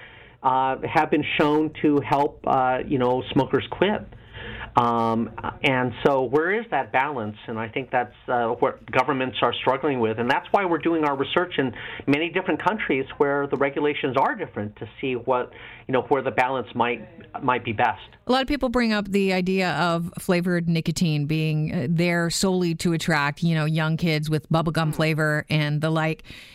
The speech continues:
Speaker 2: When you r-, did research into teens using e-cigarettes, did you ask any questions about, uh, flavored nicotine? And if so, which
Speaker 1: Yeah.
Speaker 2: nicotine flavor were they most attracted to?
Speaker 1: Yeah, I mean, I think, uh, you know, in our work as well as in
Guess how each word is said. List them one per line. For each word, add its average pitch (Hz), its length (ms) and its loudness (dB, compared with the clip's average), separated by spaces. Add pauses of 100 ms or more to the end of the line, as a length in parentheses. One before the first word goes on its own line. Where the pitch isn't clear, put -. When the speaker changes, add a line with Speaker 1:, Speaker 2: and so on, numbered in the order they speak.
(140)
Speaker 2:
When 226 200 2
you 262 300 0
r-, 220 140 -2 (120)
did 240 180 2 (180)
research 214 500 0
into 180 440 2
teens 165 420 0
using 151 560 0
e-cigarettes, 160 680 0
did 208 140 2
you 226 80 2
ask 262 220 -2
any 262 120 2
questions 269 460 0
about, 240 480 0
uh, 220 160 2
flavored 220 400 0
nicotine? 214 500 0
And 196 140 2
if 202 120 -2
so, 196 460 0 (480)
which 208 320 2
Speaker 1:
Yeah. 214 60 2
Speaker 2:
nicotine 208 480 2
flavor 185 340 2
were 180 160 2
they 175 140 0
most 170 260 0
attracted 180 540 2
to? 139 240 -4 (260)
Speaker 1:
Yeah, 220 240 4
I 165 160 2
mean, 185 180 4
I 180 100 2
think, 214 280 0
uh, 165 240 2 (260)
you 190 120 2
know, 160 160 4
in 165 100 2
our 190 180 2
work 190 340 0
as 139 200 0
well 151 300 2
as 139 160 2 (100)
in 135 280 -2